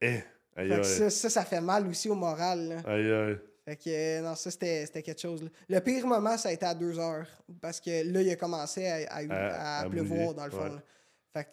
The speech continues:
Speaker 2: mentalement, là,
Speaker 1: Fait
Speaker 2: quand
Speaker 1: que là,
Speaker 2: tu
Speaker 1: à deux heures du matin,
Speaker 2: Ouais.
Speaker 1: là, t'es en train de marcher, puis là, t'as regardé le ciel, t'es comme, « Merci, hein ? »
Speaker 2: Ah, c'est ça.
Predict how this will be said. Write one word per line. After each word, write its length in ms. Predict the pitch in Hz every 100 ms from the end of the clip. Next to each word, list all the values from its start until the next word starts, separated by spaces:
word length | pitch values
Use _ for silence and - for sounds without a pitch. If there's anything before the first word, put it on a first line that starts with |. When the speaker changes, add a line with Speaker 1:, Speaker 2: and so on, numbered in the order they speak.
| - - - -
Speaker 2:
mentalement, 840 | 156 185 196 196 202 180 190 214
là, 20 |
Speaker 1:
Fait 140 | 214 -
Speaker 2:
quand 40 | 135
Speaker 1:
que 40 |
là, 160 | 165 156
Speaker 2:
tu 60 |
Speaker 1:
à 20 |
deux 300 | 156 156 139
heures 260 | 147 160 170
du 80 | 143
matin, 280 | 143 135 147
Speaker 2:
Ouais. 160 | 165
Speaker 1:
là, 260 | 160 160 165 165 _ _ _ _
t'es 160 | 120 127
en 80 |
train 120 | 127 131
de 40 |
marcher, 420 | 127 113 - 135
puis 100 | 123
là, 60 | 131
t'as 100 | 127
regardé 220 | 123 120
le 60 | 120
ciel, 260 | - 131 127
t'es 120 | 113
comme, « 240 | 107 95 90 101
Merci, 340 | - - 156
hein ? » 180 | 170 165 160
Speaker 2:
Ah, 240 | 185 196
c'est 140 | 196 175
ça. 320 | 208 208